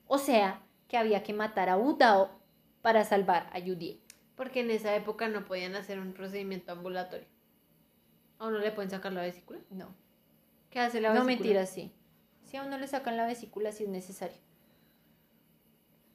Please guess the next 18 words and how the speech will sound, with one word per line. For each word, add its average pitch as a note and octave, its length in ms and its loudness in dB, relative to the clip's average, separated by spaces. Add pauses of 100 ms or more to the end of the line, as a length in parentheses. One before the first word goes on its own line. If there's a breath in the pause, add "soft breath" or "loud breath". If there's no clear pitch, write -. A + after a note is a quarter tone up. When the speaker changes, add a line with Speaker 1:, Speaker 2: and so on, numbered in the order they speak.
(160)
Speaker 1:
Pero A#3+ 240 8
allá G#3+ 240 8
no G#3+ 140 4
pudieron. A3 520 4 (600)
Era A3 200 2
muy A3 240 4
antigua A3 400 2
la G#3+ 160 4
época. F#3+ 440 -4 (160)
Y G#3 60 -8
de G3+ 120 0
Speaker 2:
¿Pero B3+ 200 6
Speaker 1:
pronto, B3 120 2
Speaker 2:
qué C4 100 6
hace A#3+ 240 4
Speaker 1:
sí. A3+ 60 2
Speaker 2:
la A#3+ 100 4
vesícula? A#3+ 440 -4